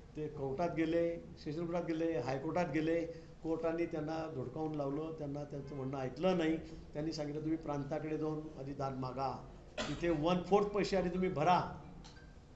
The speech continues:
त्यांना पस्तीस कोटी रुपये, त्याच्यामध्ये वन फोर्थ रक्कम आहे, ती व्हाईटमध्ये भरावी लागणार आहे, नंतर दाद मागावी लागणार आहे, पण ते, ते भरू शकले नाही, त्यांनी ती भरली नाही.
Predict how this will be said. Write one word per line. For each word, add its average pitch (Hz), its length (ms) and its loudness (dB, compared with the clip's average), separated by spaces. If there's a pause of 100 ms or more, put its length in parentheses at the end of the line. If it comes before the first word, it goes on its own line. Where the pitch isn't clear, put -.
(120)
त्यांना 165 260 0
पस्तीस 175 480 -4
कोटी 180 180 0
रुपये, 180 220 -2 (800)
त्याच्यामध्ये 170 400 0
वन 160 220 2
फोर्थ 170 220 0
रक्कम 170 240 -2
आहे, 175 100 0
ती 175 160 -4
व्हाईटमध्ये 139 440 -2
भरावी 143 300 2
लागणार 147 300 2
आहे, 170 120 0 (320)
नंतर 160 400 2
दाद 202 180 6
मागावी 185 360 6
लागणार 160 320 4
आहे, 135 160 2 (400)
पण 170 120 0
ते, 165 240 -2
ते 165 60 -2
भरू 143 220 0
शकले 151 320 -2
नाही, 165 280 0 (420)
त्यांनी 147 200 0
ती 143 160 -2
भरली 135 400 4
नाही. 185 240 8